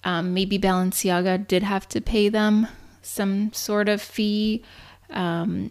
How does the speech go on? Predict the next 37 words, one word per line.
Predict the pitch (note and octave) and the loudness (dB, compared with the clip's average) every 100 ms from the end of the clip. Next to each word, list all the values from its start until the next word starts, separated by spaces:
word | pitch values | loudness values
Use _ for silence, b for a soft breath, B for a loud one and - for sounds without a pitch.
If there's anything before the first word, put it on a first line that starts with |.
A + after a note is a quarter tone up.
| - | -4
maybe | F#3 F3 F#3+ | -4 -2 -2
they | F3+ E3 D#3+ G3 G3+ | -2 0 0 -2 -4
stopped | - - - F#3+ G3+ - | -6 -8 -2 -2 -2 -6
selling | - - F3 G3 A3+ | -8 -2 0 2 2
the | B3+ | 2
merchandise, | B3 C4 - C4+ C4+ C#4 C#4+ - | 0 -2 -2 2 2 0 -2 -10
because | - G#3 G3 G3 | -6 -6 -4 -2
when | F3+ | -2
I | F3+ | -2
went | G3+ G3+ G#3 - | 0 2 0 -2
online, | F#3 F3+ F3+ F3+ F3 E3 | -2 0 0 0 0 -2
I | E3+ | -2
only | F3+ F#3 F#3+ | -2 -2 -4
see | - G3 F#3 | -4 -2 0
it | F#3 - B B B B F#3 | -2 -6 B B B B 0
on, | F#3 | 2
like, | F3+ E3+ | 0 -2
the | F#3+ | -2
Real | F3+ F3+ F3+ | 2 2 2
Real, | F3+ F3+ - - F#3+ C4 - | 0 2 2 0 -4 -10 -8
um, | E3 D#3+ D3+ F#3 A3+ G3+ | -4 -4 -4 -6 -8 -6
used | F3+ F#3 G3 - F#3+ - - | -2 0 0 -4 -6 -8 -8
from | - E3 E3+ - - B B B _ | -4 -4 -2 -6 -8 B B B _
the | G#3 F#3+ | -8 -6
two | - | -6
thousand | F#3 F#3 F#3+ F#3+ | -2 0 0 -4
fourteen | - G3+ F#3+ - F3+ F3 | -4 -4 -4 -2 -2 -2
fifteen | - - - - F3+ | -4 -6 -6 -8 -8
collection, | - F3 F#3 - - - | -6 -6 -6 -8 -10 -10
so | - F#3 | -6 -2
I | F#3 | -2
don't | F3+ - | -2 -4
think | F3 - | -6 -6
it's | - | -10
still | - E3 | -6 -6
being | F#3 E3 - - | -6 -8 -8 -8
sold. | - - - - | -8 -8 -12 -16